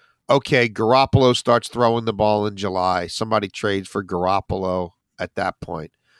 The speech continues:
I think Baker Mayfield with Kyle Shanahan would be very interesting. He's making, what, about six million dollars less than Garoppolo. Um, he's at a, a, you know, an earlier point in his career still than Garoppolo.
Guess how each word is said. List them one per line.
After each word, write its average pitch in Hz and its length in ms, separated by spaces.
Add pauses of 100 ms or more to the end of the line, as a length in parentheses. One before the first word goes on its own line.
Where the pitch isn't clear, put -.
(340)
I 139 100
think 160 300
Baker 143 280
Mayfield 107 460
with 92 140
Kyle 101 200
Shanahan 92 600
would 90 120
be 98 120
very 107 420
interesting. 87 560
He's 107 400 (160)
making, 120 380
what, 110 160
about 92 240
six - 260
million 117 260
dollars 107 400
less 92 440 (580)
than 110 420 (160)
Garoppolo. 104 880 (140)
Um, 101 540 (380)
he's 127 240
at 127 120
a, 123 40
a, 123 300
you 180 120
know, 151 180
an 147 80
earlier 139 380
point 139 360
in 127 60
his 131 140
career 131 460
still 101 440 (440)
than 120 220
Garoppolo. 110 840